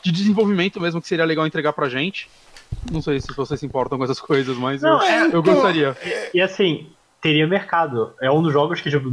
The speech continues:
Speaker 2: diferente até do Duke Nukem, do Nukem é, arri-, é bem mais arriscado do que fazer uma coisa dessas com Doom. Principalmente no atual de Doom.
Speaker 1: Com certeza, com certeza. Doom hoje tá, né, ele é, ele é popular de novo, digamos assim.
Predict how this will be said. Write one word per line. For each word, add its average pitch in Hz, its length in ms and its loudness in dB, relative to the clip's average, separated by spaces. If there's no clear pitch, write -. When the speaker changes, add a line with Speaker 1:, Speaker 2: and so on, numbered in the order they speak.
Speaker 2:
diferente 127 480 -2
até 160 180 0
do 285 180 4
Duke 196 280 2
Nukem, 139 840 0
do 139 100 2
Nukem 147 180 0
é, 156 220 2
arri-, 147 340 0
é 143 120 -2
bem 127 420 0
mais 269 200 2
arriscado 147 600 0
do 208 100 -2
que 220 160 -6
fazer 220 220 0
uma 214 120 -4
coisa 196 200 0
dessas 196 140 0
com 285 140 -2
Doom. 147 260 0
Principalmente 208 400 0
no 233 200 -2
atual 113 360 -2
de 107 100 -6
Doom. 101 220 -6
Speaker 1:
Com 185 180 0
certeza, 160 440 -2
com - 200 -14
certeza. 156 400 -4
Doom 151 340 2
hoje 156 240 4
tá, 240 400 4
né, 180 180 0
ele 143 100 2
é, 135 200 0
ele 156 140 2
é 175 40 0
popular 190 420 2
de 170 120 0
novo, 143 260 -2
digamos 123 320 -4
assim. 120 260 -6